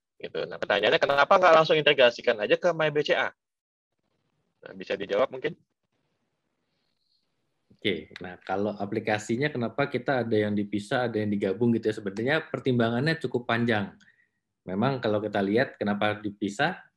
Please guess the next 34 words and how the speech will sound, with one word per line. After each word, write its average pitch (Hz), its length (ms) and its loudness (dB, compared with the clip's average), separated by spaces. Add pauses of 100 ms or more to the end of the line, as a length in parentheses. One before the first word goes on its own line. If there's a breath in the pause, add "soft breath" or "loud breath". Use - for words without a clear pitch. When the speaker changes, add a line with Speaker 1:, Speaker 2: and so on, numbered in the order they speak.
Speaker 2:
ada 123 160 -2
kebutuhan-kebutuhan 123 1120 -2
yang 135 240 0 (400 soft breath)
harus 117 240 -4
kita, 127 560 0 (160)
eh, 104 160 -4
sediakan 113 560 -2
segera 113 320 0
nih 104 240 -4
kepada 92 240 -8
nasabahnya 95 560 -8
juga. 98 320 -4 (480)
Dan 92 80 -8
juga 104 240 -2
kan, 147 160 -2 (640)
eh, 107 260 -4 (220)
dari 113 240 0
aplikasi 127 400 -4
Halo 120 160 2
B 117 80 4
C 127 160 0
A 123 80 -4
itu 165 80 -6
kan 208 160 2
menyangkup 127 640 -4
yang 135 240 -2
lebih 117 320 -2
luas, 135 480 -2
nggak 101 240 -8
cuma 110 240 -2
dari 104 240 -4
sisi 139 480 -6 (320)
tabungannya 107 560 -2
aja. 110 400 -4